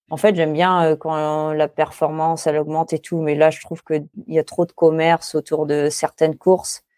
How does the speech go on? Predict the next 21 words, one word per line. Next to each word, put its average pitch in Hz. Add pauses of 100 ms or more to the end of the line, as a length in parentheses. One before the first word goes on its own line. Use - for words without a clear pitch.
(680)
euh, 151
et 156
que 151
du 156
coup, 202
des 160
fois, 185
on 165
en 147
oublie 151
un 147
peu, 147
euh, 151
la 151
valeur 151
des 147
performances, 156
quoi, 156
parce -
que, -
euh, 156